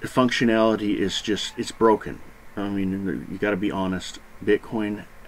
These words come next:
as it stands right now, is broken. It costs too much money to send transactions. Okay, it's too slow.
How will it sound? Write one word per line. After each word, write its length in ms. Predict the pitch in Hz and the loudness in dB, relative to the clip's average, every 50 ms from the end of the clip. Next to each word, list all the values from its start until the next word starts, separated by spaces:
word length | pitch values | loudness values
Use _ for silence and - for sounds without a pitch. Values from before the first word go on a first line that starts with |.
| - - - - | -18 -16 -8 -4
as 220 | 98 98 98 - | -2 -2 -2 -2
it 80 | 127 120 | -4 -6
stands 480 | - - - 104 98 95 95 90 - | -6 -4 -2 -2 0 0 -2 -2 -2
right 200 | 95 95 98 - | -2 -2 -2 -2
now, 340 | - 90 87 85 85 82 - - - - - - - - - - - - | -2 -2 -2 -2 -4 -6 -8 -10 -16 -20 -20 -20 -20 -20 -20 -20 -8 0
is 240 | - 110 101 92 - | 2 2 2 0 -2
broken. 460 | - 95 90 82 78 - - 76 - - - - - - - - - - - | -2 -2 0 0 -2 -4 -8 -8 -10 -12 -16 -20 -20 -20 -20 -20 -20 -8 -6
It 140 | - 92 | -6 -6
costs 300 | - - 101 90 - - | -4 -4 -6 -6 -6 -6
too 180 | - - - 131 | -8 -2 0 2
much 260 | 127 127 123 - - | 2 2 0 -2 -4
money 400 | 131 123 123 123 123 123 123 120 - - - - - - - - - - | 0 2 2 4 4 2 0 -2 -6 -14 -18 -20 -18 -18 -18 -18 -14 -10
to 120 | - - - | -8 -6 -6
send 400 | - - - - 110 110 120 120 | -4 -4 0 2 4 4 4 4
transactions. 1000 | - 131 123 127 123 120 107 95 92 - - - 113 98 104 110 - - - - - - - - - - - - - - - | 4 2 2 2 2 2 2 2 2 0 -2 -6 -6 -6 -6 -8 -10 -14 -16 -18 -18 -20 -20 -20 -20 -20 -20 -20 -16 -10 -8
Okay, 480 | 104 98 - - 95 92 90 92 110 - - - - - - - - - - - - - - - - - - - - - - - - | -6 -6 -4 -4 -4 -2 -2 -2 -4 -6 -12 -18 -20 -20 -20 -20 -20 -20 -20 -20 -20 -20 -20 -20 -18 -18 -18 -16 -16 -18 -14 -2 2
it's 320 | 110 101 95 - - - | 2 2 2 0 -4 -6
too 400 | - - - - - 127 123 123 | -6 -6 -6 -2 2 4 4 4
slow. 460 | 123 - - 131 110 95 95 101 113 | 2 0 0 0 0 0 0 -2 -4